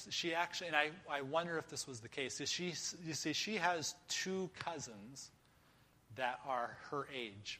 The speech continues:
Mabel and Campbell. And, you know, a trio is a,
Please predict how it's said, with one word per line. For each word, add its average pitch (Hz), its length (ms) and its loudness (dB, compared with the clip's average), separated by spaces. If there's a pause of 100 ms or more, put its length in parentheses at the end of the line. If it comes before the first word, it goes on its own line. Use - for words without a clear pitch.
Mabel 139 540 -4
and 117 140 -12
Campbell. 117 560 -10 (1040)
And, 143 380 2 (200)
you 160 120 -6
know, 185 460 4 (360)
a 156 60 -4
trio 165 680 4
is 120 160 -2
a, 110 220 -2